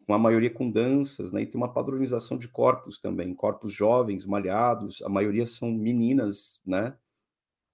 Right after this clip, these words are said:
É, a maioria, né? Então há uma padronização, um estilo específico ali.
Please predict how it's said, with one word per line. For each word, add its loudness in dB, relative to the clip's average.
É, 2
a 2
maioria, 4
né? -6
Então -2
há 4
uma 0
padronização, -4
um -4
estilo -6
específico -10
ali. -6